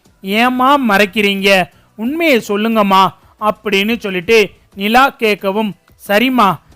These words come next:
நடேசனுக்கு நீ யாரும்மா?" அப்படின்னு சொல்லிட்டு அவங்க திருப்பி கேக்குறாங்க. அதுக்கு நிலா வந்துட்டு, "நான் அவரோட மருமகம்மா" அப்படின்னு சொல்லவும்,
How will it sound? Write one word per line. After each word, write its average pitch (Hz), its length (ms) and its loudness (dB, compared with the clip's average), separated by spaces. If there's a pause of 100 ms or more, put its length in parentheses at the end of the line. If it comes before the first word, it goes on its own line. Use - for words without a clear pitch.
(100)
நடேசனுக்கு 214 960 0 (200)
நீ 202 360 -2
யாரும்மா?" 226 640 2 (240)
அப்படின்னு 208 500 -4
சொல்லிட்டு 196 560 -2 (200)
அவங்க 202 560 0 (220)
திருப்பி 262 540 -4
கேக்குறாங்க. 196 680 2 (300)
அதுக்கு 247 520 -8
நிலா 220 460 2
வந்துட்டு, 190 520 -2 (180)
"நான் 208 380 0
அவரோட 202 540 2 (340)
மருமகம்மா" 208 760 2 (300)
அப்படின்னு 202 600 -2
சொல்லவும், 190 500 -2